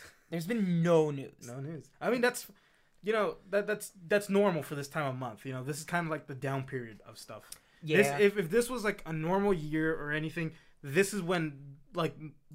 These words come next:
Speaker 1: the okay-ish movies would drop in theaters.
Speaker 2: Mm-hmm.
Speaker 1: Like, these are, this is, this is the, like, nobody's going, well, nobody's going to the movie now, but, like, in, in, in these times, right, there's no mass audiences going to, to, to theaters usually at this point in time.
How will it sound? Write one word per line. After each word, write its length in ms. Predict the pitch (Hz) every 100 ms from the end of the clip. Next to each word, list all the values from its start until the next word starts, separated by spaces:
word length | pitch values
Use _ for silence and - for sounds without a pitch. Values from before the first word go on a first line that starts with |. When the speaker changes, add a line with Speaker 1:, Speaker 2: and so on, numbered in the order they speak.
| 139
Speaker 1:
the 200 | 175 180 -
okay-ish 580 | 175 170 165 165 156 156
movies 320 | 143 139 127
would 120 | 131
drop 320 | 131 123 110
in 120 | 127 123
theaters. 380 | 120 107 98
Speaker 2:
Mm-hmm. 280 | 170 170 156 151 - _ -
Speaker 1:
Like, 160 | 147
these 160 | 143 175
are, 140 | 196
this 260 | 170 175 175
is, 80 | 175
this 180 | 156 170
is 100 | 175
the, 140 | 170 160 _ _ _ _
like, 120 | 170 160
nobody's 280 | 220 226 165
going, 280 | 196 185 180 -
well, 120 | 135 -
nobody's 200 | 147 127
going 120 | 135
to 60 | 131
the 60 |
movie 200 | 127 127
now, 300 | 117 131 117 113
but, 120 | 120
like, 200 | 120 - _ - _ _ -
in, 200 | 170 175
in, 240 | 175 165
in 140 | 185 165
these 200 | 190 202
times, 380 | - 160 143 123
right, 240 | 143 143
there's 160 | 147 147
no 160 | 196
mass 380 | 170 151 165 -
audiences 460 | 143 156 151 143 131
going 280 | 135 139 135
to, 440 | 143 131 123 120 - _ _ _ - - _ _ _ -
to, 100 | 147 135 -
to 100 | -
theaters 540 | 135 - 156 135 127 127
usually 520 | 135 185 151 139 -
at 120 | -
this 120 | 139 123
point 220 | 139 120
in 60 |
time. 240 | 113 120